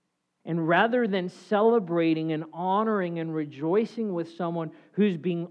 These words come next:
honored, we get offended. We get offended. And we start wondering, Well,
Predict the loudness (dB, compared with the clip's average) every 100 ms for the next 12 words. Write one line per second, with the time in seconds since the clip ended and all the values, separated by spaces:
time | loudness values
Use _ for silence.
0 | -8 -4 0 2 2 0 -2 -6 -18 _
1 | _ _ _ _ _ _ 0 0 2 0
2 | -2 -4 0 2 4 4 2 -8 -20 _
3 | _ _ _ _ _ _ _ _ _ _
4 | _ _ _ _ _ _ _ _ _ _
5 | _ _ _ _ _ _ _ _ _ _
6 | _ _ _ _ _ _ _ _ _ _
7 | _ 2 4 6 6 6 2 -10 -4 2
8 | 4 6 4 2 -10 -18 -20 _ _ _
9 | _ _ _ -20 _ _ _ 6 8 10
10 | 8 8 8 8 8 8 8 8 8 8
11 | 8 6 2